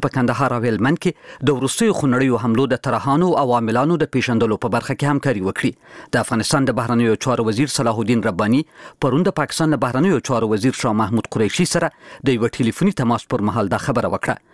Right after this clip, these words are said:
صلاح الدین رباني وویل، د دې لپاره چې طالبانو د هلمند او کندهار د تروریستي پیښو مسؤلیت منلی دی او د دوی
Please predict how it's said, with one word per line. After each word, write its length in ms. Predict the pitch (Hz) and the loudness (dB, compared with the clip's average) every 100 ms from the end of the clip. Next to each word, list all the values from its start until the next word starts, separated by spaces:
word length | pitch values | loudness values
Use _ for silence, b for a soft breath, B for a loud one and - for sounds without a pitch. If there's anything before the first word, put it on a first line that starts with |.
| B - | B -2
صلاح 200 | - 113 113 | 0 2 2
الدین 220 | 104 117 | 2 2
رباني 300 | 127 143 165 | 2 2 2
وویل، 320 | 165 165 156 | 2 2 0
د 340 | - - - 127 131 | -2 -16 -4 0 2
دې 120 | 165 | 2
لپاره 260 | 160 156 | 0 -2
چې 220 | 147 151 139 | -2 -2 0
طالبانو 400 | 120 120 156 156 | 0 2 2 2
د 80 | 131 | 2
هلمند 280 | 120 135 147 | 2 2 2
او 20 | 127 - | 0 -2
کندهار 340 | 113 107 156 143 | -2 0 0 0
د 100 | 127 - | -2 0
تروریستي 360 | 104 110 208 - | -2 0 0 0
پیښو 220 | 117 117 113 | 0 2 0
مسؤلیت 340 | - 117 127 120 | 0 0 0 0
منلی 260 | 107 120 160 | 0 2 2
دی 60 | 196 B B B 117 | 0 B B B -2
او 120 | 117 | 0
د 100 | 120 | 2
دوی 80 | 123 | 2